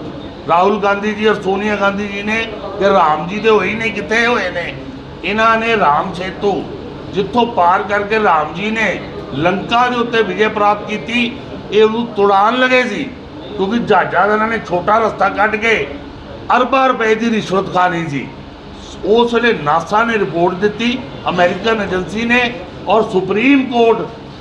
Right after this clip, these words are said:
ਭਾਰਤੀ ਜਨਤਾ ਪਾਰਟੀ ਗਈ ਤੇ ਰਾਮ ਸੇਤੂ ਨੂੰ ਬਚਾਇਆ। ਇਹ ਉਹ ਕਾਂਗਰਸੀ ਨੇ ਜਿਹੜੇ ਰਾਮ ਮੰਦਿਰ ਦਰਸ਼ਨ ਕਰਨ ਵੀ ਨਹੀਂ ਗਏ, ਨਾ ਇਹ ਗਏ, ਨਾ ਕੇਜਰੀਵਾਲ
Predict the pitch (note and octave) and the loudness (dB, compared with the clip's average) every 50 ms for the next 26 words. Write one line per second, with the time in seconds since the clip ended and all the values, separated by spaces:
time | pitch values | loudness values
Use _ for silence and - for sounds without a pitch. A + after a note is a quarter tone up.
0 | - - - - D3+ D#3 D#3+ E3 E3+ E3 - A#3+ C4 B3+ - G#3+ G#3+ G3+ - - | -16 -12 -4 0 2 4 4 4 2 0 0 0 0 2 2 0 -2 0 0 2
1 | G#3 G#3 G#3 G#3 F#3+ F#3 F3+ F3+ F#3 F#3+ F3+ E3 E3+ F3 G#3 B3 A#3+ A3+ A#3+ - | 2 2 2 2 2 2 2 2 -2 -6 -4 -2 0 2 2 2 2 0 -2 -6
2 | - - - - - - - G#3+ A3 G#3 F#3+ F#3 D#3+ D#3+ E3+ F#3 F#3+ - F#3 F#3 | -10 -16 -16 -16 -8 0 2 4 4 4 4 4 4 4 2 2 -2 -2 -2 -2
3 | F3+ F#3 G3+ G3 G3 G3 F#3 F3+ - E3 D#3+ E3+ F3+ G3+ A3+ A#3+ A#3 A3 - - | -2 -2 -4 -4 -4 -2 -2 -2 0 2 4 4 6 6 6 4 4 2 -2 -6
4 | - - - - - - - - G3+ A3+ A3 - - - - G#3 B3 C#4 C#4+ C4+ | -12 -16 -18 -18 -18 -12 -4 0 2 2 2 0 -2 -2 0 4 4 6 6 6
5 | C4 - - - - F#3+ F#3 F3+ F3+ F3+ F#3 F3+ F3 D#3+ F3+ F#3 F#3+ G#3 A3+ A#3 | 4 2 0 -2 0 2 2 2 2 0 -4 -4 -6 -6 -8 -6 -2 -2 -2 -2
6 | A3+ - - - - - - - - - - F#3 G3 G3 G#3+ G#3+ G#3 F3+ D3+ D3 | -2 -6 -10 -14 -16 -16 -16 -14 -10 -6 -2 0 2 4 4 4 4 4 4 4
7 | D3 C#3+ D3 E3+ F#3+ G3+ G3 G3 G3 G3 F#3+ G#3+ A#3 A3+ G#3+ - - - - - | 4 4 4 4 2 0 0 -2 0 0 2 2 2 2 2 -2 -4 -8 -14 -14
8 | - - - F3+ G#3 G3+ - - A#3 B3 B3+ A#3+ A#3+ A#3+ A#3+ A#3+ A#3+ B3 B3 A#3+ | -12 -4 0 2 2 2 2 2 0 0 2 2 2 2 2 2 2 2 0 0
9 | A#3+ A3 G#3 F#3+ E3 D3 C#3+ - - - - - - - - - - - - C#3 | 0 2 4 4 4 4 2 -2 -6 -8 -12 -12 -12 -12 -14 -14 -14 -6 -2 2
10 | E3 F#3+ G#3 A3 A#3 A#3 A3 A3+ A#3 A#3+ B3 B3 G#3+ A3 A3+ A3+ A3+ A3+ A3+ G3+ | 4 4 6 6 4 4 4 4 4 4 4 2 2 2 4 4 6 6 4 4
11 | F#3+ - - - - - - D#3+ F#3 G3+ G#3 G#3 - F#3 F#3 F#3+ F#3+ F#3 A3 A#3+ | 0 -2 -10 -14 -14 -10 -4 0 2 2 2 0 -2 -4 -4 -4 -2 -2 0 2
12 | A#3+ B3 A#3 A3+ A3 A3+ A3+ - | 2 4 4 4 4 4 2 0